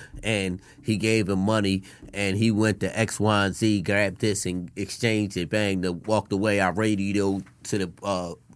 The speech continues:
regular cops. Regular cops picked him up, bang, they found this many of drugs. And they're watching, they, and they're recorded. Then they'll go in and rush him with the hopes of finding a firearm. And that's their way of getting guns off the street.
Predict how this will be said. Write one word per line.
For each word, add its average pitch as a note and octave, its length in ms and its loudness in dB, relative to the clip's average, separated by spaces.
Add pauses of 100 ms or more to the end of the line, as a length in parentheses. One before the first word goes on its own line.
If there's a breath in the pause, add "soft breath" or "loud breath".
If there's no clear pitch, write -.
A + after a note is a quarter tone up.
(480)
regular G#2 360 0
cops. G#2 400 2 (300 loud breath)
Regular G#2+ 280 -2
cops G#2+ 300 -4
picked A2 260 -4
him G#2+ 160 -2
up, G2+ 220 -4
bang, G#2 300 -2
they F#2 100 -2
found G2 420 -2
this G2+ 200 -2
many G2+ 260 -2
of F2+ 80 -6
drugs. F2+ 300 -2
And A2 120 0
they're B2 140 4
watching, D3 420 4
they, G#2+ 180 2
and A2+ 280 -6
they're A#2+ 140 2
recorded. A#2 480 0
Then C3 140 2
they'll C3 200 2
go B2+ 320 2
in A#2+ 160 4 (380 loud breath)
and A#2+ 320 4
rush G#3 280 6
him B2+ 200 6 (260 loud breath)
with C3+ 220 6
the B2 100 4
hopes F3 420 2
of B2+ 140 4
finding C#3 540 6
a G2+ 100 2
firearm. A2 680 4 (720 loud breath)
And A2+ 160 2
that's D3+ 240 2
their D3+ 200 4
way C#3 220 4
of B2+ 100 4
getting A#2+ 380 2
guns D3+ 360 6
off B2+ 220 4
the A#2+ 60 0
street. B2 320 0